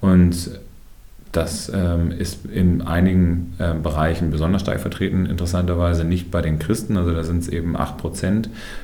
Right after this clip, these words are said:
fünfundzwanzig Prozent der Muslime, aber vor allen Dingen eben auch bei den Animisten, neununddreißig Prozent der, ähm, ja, werden dort mit dieser Religionspraktik in ihren Menschenrechten verletzt. Ähm,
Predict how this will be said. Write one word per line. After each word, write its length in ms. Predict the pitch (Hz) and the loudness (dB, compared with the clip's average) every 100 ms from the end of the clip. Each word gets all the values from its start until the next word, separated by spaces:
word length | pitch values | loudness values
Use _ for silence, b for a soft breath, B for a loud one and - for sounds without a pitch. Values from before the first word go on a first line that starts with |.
| B | B
fünfundzwanzig 580 | - 92 95 90 87 85 | -2 2 4 2 0 -2
Prozent 540 | - 85 - 87 85 | -4 -6 0 0 0
der 80 | 87 | 0
Muslime, 600 | 87 82 98 101 101 101 | -2 0 2 4 2 0
aber 380 | - 87 87 92 | -2 0 2 0
vor 180 | 87 - | 0 -2
allen 160 | 82 85 | 0 0
Dingen 180 | 87 | 0
eben 200 | 67 78 | 0 -2
auch 160 | 80 82 | -2 -2
bei 160 | - 80 | -2 0
den 180 | 78 | 2
Animisten, 800 | 78 95 87 78 78 - 92 98 | 2 2 2 0 -2 -2 -2 -2
neununddreißig 680 | - 82 82 80 80 80 - | -2 0 0 0 -4 -4 -6
Prozent 460 | - 73 - 78 - B B B - | -8 -6 -4 -4 -4 B B B -6
der, 440 | 76 73 76 78 - | -2 0 -2 -4 -4
ähm, 380 | 82 76 73 71 90 - | -2 0 0 0 -2 -6
ja, 220 | 69 - - | -6 -6 -8
werden 380 | - 76 73 69 | -4 -2 0 -2
dort 320 | 69 71 71 B B B | -2 -2 -2 B B B
mit 140 | - - | -6 -4
dieser 440 | 85 82 78 78 78 B - | -2 -2 -2 -4 -6 B -4
Religionspraktik 1160 | 85 80 80 87 85 82 78 - 80 82 - - | -2 -2 -2 -2 -2 -2 -2 -2 -2 -2 -4 -2
in 120 | 85 | -2
ihren 200 | 90 80 | -2 -2
Menschenrechten 520 | 76 76 87 80 - | -2 -4 -4 -2 0
verletzt. 480 | 76 78 78 - - B B B B B B B - | 0 0 -2 -2 -4 B B B B B B B -2
Ähm, 560 | 101 92 90 87 - | 2 6 6 4 0